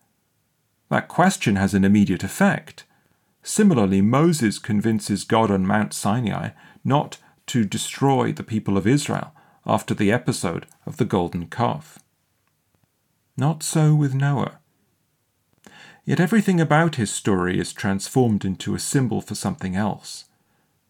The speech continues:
narrative into allegory and enduring myth.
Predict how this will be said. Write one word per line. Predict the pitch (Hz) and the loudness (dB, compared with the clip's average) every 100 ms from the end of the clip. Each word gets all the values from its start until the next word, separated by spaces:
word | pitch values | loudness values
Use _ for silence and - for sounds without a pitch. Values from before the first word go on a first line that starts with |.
| _ | _
narrative | - 90 104 101 110 | -4 0 0 0 -2
into | 104 95 - | -2 -4 -2
allegory | 120 113 110 120 117 | 0 0 0 -2 -2
and | 101 98 | -2 -4
enduring | 95 98 104 98 92 92 | -4 -2 -2 -2 -4 -4
myth. | 101 82 - - | -4 -6 -18 -20